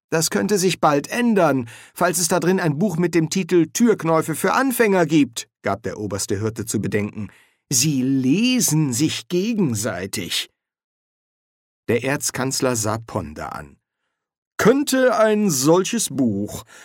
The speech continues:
tatsächlich existieren, Stibbons?"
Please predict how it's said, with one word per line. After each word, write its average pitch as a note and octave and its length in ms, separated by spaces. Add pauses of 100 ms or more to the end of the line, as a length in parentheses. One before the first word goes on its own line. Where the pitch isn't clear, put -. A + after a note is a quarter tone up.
(140)
tatsächlich D3 1000
existieren, C#3 800
Stibbons?" A#2 800